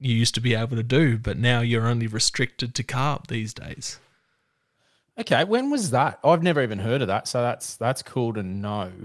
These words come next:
Speaker 1: So it was up until the, it was up until they brought in the trial period.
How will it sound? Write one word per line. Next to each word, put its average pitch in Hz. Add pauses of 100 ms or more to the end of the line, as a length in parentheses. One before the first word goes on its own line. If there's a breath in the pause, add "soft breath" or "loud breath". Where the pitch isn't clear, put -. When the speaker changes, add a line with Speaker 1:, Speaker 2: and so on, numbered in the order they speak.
Speaker 1:
So 147
it -
was 147
up 156
until 139
the, 120 (440)
it 127
was 123
up -
until 131
they 117
brought 117
in 113
the 107
trial 123
period. -